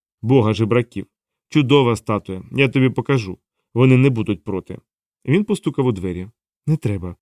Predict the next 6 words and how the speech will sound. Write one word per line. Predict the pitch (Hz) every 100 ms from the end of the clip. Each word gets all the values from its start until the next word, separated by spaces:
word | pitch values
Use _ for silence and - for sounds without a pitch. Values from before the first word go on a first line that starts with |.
| _ _
сказала | - - 113 117 -
Ангва. | 104 98 92 - _ _ _
"Та | - 151
це | - 139
не | 120
проблема". | 107 107 98 101 92